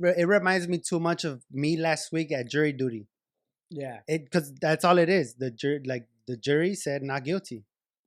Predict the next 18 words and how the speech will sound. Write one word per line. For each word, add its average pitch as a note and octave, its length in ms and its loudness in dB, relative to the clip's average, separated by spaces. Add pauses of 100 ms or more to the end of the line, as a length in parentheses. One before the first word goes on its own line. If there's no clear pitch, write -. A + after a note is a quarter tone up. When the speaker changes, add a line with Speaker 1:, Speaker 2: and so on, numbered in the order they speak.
(840)
Speaker 1:
And D#3 180 2
it D#3+ 160 2
reminds F3+ 380 2
me F#3 160 2
of D3 180 -2
what C#3+ 140 2
I D3+ 80 6
was F3 160 4
thinking A3 360 0
about C3+ 440 -2
when C#3 180 -2
I C#3+ 80 2
was D3 140 0
in C3+ 100 -6
jury C#3+ 220 -2
duty. A#2 260 -10 (1000)
People G#3+ 280 6
that E3+ 260 6